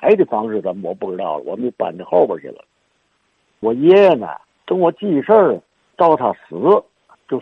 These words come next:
三年时间。我三岁记点事儿，我还有一个哥哥比我大一岁。嗯，我爷爷呢，总爱领着我们俩啊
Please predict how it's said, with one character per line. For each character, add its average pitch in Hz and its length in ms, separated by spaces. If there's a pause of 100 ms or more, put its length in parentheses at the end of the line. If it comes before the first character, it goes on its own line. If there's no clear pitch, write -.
三 104 160
年 85 180
时 78 180
间。 - 220
我 - 140
三 202 240
岁 202 180
记 151 200
点 107 180
事 160 80
儿， 143 120 (300)
我 110 120
还 147 100
有 135 120
一 147 80
个 214 140
哥 123 360
哥 - 80 (180)
比 135 100
我 110 100
大 107 200
一 135 180
岁。 104 280 (420)
嗯， 123 280
我 120 100
爷 160 200
爷 160 140
呢， 117 180
总 117 180
爱 135 140
领 104 200
着 127 60
我 101 140
们 113 80
俩 107 160
啊 107 240